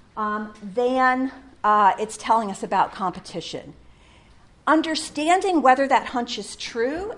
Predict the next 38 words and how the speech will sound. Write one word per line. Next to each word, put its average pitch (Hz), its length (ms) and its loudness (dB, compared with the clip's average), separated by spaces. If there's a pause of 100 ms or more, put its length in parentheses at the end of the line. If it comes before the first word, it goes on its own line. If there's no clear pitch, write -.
and 214 220 -8
if 254 160 -4
it 240 100 -2
is 277 240 -4
true, 294 520 -10
what's 233 260 -8
driving 240 560 -6
it, 311 160 -12 (140)
is 233 160 -12
super 285 480 -10
important. 170 500 -16 (180)
It's 226 180 -14
important 262 520 -8
because 202 460 -10 (640)
if 254 320 -10
the 233 80 -4
reason 294 440 -8
the 269 60 -12
big 262 220 -12
firms 254 240 -12
are 214 40 -12
getting 190 260 -10
bigger 208 360 -12
is 220 200 -16
because 202 340 -14
they've 190 180 -12
invested 190 560 -8
a 196 40 -10
lot 190 320 -6
to - 100 -10
become 196 340 -12
more 185 220 -6
efficient 220 600 -10
or 175 100 -10
their 170 180 -6
economies 175 540 -6
of 170 100 -14
scale, 208 600 -8